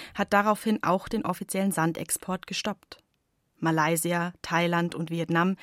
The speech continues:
sind dem gefolgt. Inzwischen kommt der Sand für Singapur hauptsächlich aus Kambodscha,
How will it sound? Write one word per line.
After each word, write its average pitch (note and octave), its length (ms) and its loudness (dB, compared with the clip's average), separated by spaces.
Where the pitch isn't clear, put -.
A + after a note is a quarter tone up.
sind A#3+ 220 2
dem A#3+ 120 2
gefolgt. - 600 -4
Inzwischen A#3 580 2
kommt F3+ 240 2
der E3+ 100 0
Sand F3 280 2
für E3+ 120 -2
Singapur F3+ 680 -2
hauptsächlich F#3 680 -2
aus D#3 240 -2
Kambodscha, F3 640 -2